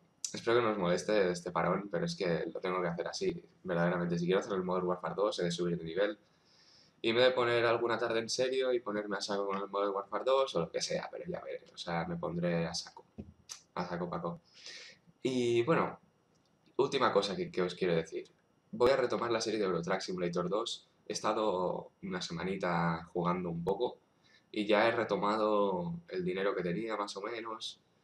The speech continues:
y, y el nivel, el nivel todavía no ha llegado, pero el dinero sí que estoy ahí, ahí. Pero, bueno, eso lo retomaré de aquí poco, supongo que en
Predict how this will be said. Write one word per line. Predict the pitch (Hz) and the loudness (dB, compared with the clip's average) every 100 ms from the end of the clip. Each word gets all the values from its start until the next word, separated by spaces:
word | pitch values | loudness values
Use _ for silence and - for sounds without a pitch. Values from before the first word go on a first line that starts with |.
| _ _ _ _ | _ _ _ _
y, | 85 87 85 82 78 78 85 - - _ _ _ - | -4 0 0 -2 -10 -12 -12 -12 -16 _ _ _ -12
y | - | -4
el | 87 85 | -2 0
nivel, | 87 104 98 | 2 4 2
el | 90 | 2
nivel | 92 98 | 0 0
todavía | 120 101 95 | 0 0 -2
no | 95 | -2
ha | |
llegado, | 85 90 107 | -2 -4 -6
pero | 101 90 | -6 -6
el | |
dinero | 82 85 98 | -4 -4 -4
sí | - | -4
que | 87 | -4
estoy | 85 90 90 | -4 -2 -2
ahí, | 82 85 | -2 -2
ahí. | 82 87 - _ _ _ _ _ _ _ _ _ - | -2 -4 -6 _ _ _ _ _ _ _ _ _ -4
Pero, | 87 82 85 82 80 - - | 0 0 0 -2 -6 -12 2
bueno, | 120 131 - - _ _ _ - | 2 2 -2 -14 _ _ _ -2
eso | 107 95 | 0 2
lo | 90 | 2
retomaré | 90 87 90 95 104 | 2 0 2 2 2
de | |
aquí | 98 - 90 85 | 0 -4 -6 -4
poco, | 95 92 143 - _ | -4 -2 -4 -6 _
supongo | - 90 90 87 87 85 | -14 -6 -4 -2 -2 -2
que | 82 80 78 78 80 | -2 -2 -4 -8 -14
en | 82 | -18